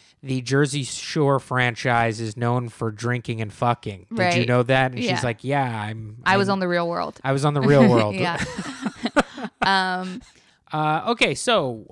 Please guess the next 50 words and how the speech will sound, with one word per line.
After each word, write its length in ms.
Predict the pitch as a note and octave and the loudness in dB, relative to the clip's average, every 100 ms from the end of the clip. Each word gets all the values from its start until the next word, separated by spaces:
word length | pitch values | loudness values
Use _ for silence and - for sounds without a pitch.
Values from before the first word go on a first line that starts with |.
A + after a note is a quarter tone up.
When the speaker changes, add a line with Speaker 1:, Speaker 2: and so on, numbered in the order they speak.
| - | -4
Speaker 1:
uh, 580 | D3+ C#3+ C#3+ C#3+ C#3+ C3 | 0 0 0 -4 -6 -8
what 320 | F2 C#3 F#3+ | -10 -6 -4
else 220 | F#3+ - | -4 -6
we 80 | F#3+ | -10
got? 380 | F#3 F3 G#2 - _ _ _ _ - _ - | -6 -6 -8 -14 _ _ _ _ -20 _ -12
Speaker 2:
That's 220 | G3+ - | -10 -8
it. 200 | G#4 F4+ _ _ _ | -8 -8 _ _ _
Speaker 1:
Oh, 140 | C#3+ A2+ | -16 -14
that's 180 | A2 B2+ | -10 -8
all 60 | |
you 100 | A#2 | -8
got? 180 | A#2+ A#2+ | -8 -10
All 60 | B2+ | -8
right, 100 | A2+ | -4
here 120 | F#3+ | -4
are 40 | |
Speaker 2:
Mm-hmm. 60 | C#4+ | -2
Speaker 1:
my 120 | D4 | -4
thoughts. 580 | A#3+ A#2+ G2 - - - _ _ - - - _ | -4 -6 -6 -10 -18 -18 _ _ -20 -20 -20 _
Uh, 160 | D#3 D#3 | -2 -2
I 180 | - F3 | 2 2
was 300 | G3+ G#3 F3+ | 2 0 -4
less 500 | D3 F#3 G#3+ A3 - | -6 -2 -2 -2 -4
excited 500 | F3 - D3+ C#3+ B2+ | -8 -2 -2 0 -4
about, 520 | A#2+ B2+ A2+ A2+ - - C3 | -6 -4 -4 -6 -8 -12 -6
um, 640 | A2+ A2 A2 A2 A2 G#2+ _ _ _ _ | -4 -2 -4 -8 -12 -18 _ _ _ _
this 260 | C3 B2 A#2 | -8 -6 -4
show 280 | - A#2+ A2 | -4 -2 -2
than 120 | A2+ | -6
other 200 | A2 A2 | -8 -8
shows 280 | - G#2+ G2+ | -8 -8 -8
just 280 | - A#2+ - | -8 -10 -10
because 260 | A#2 A2+ | -12 -12
of 60 | G#2+ | -12
the 60 | G#2 | -10
saturation 680 | - A2 - A2+ G2+ - A2+ | -8 -8 -8 -10 -10 -14 -14
of 60 | |
the 80 | G2+ | -14
challenges. 600 | - G#2+ G2 G2 F#2 - | -14 -14 -14 -16 -18 -18
I, 300 | G#2 B2 B2 | -14 -12 -10
I'm 160 | B2+ B2+ | -10 -12
still 300 | - F3 E3+ | -8 -4 -2
wa-, 160 | D#3 D#3 | 0 -2
I'm 100 | C#3+ | -4
still 180 | G#3 | -8
digesting 760 | F3+ D#3 C3 B2 B2+ - C#3+ B2+ | -2 -2 -2 -4 -6 -6 -10 -8
Dirty 320 | C3 B2 A#2+ | -4 -4 -6
Thirty. 400 | - B2 A#2 A#2+ | -8 -6 -6 -8
I'm 180 | G#2 A#2 | -10 -12
watching, 640 | A2 A#2+ C3+ - C#3+ C3+ | -10 -10 -10 -10 -12 -12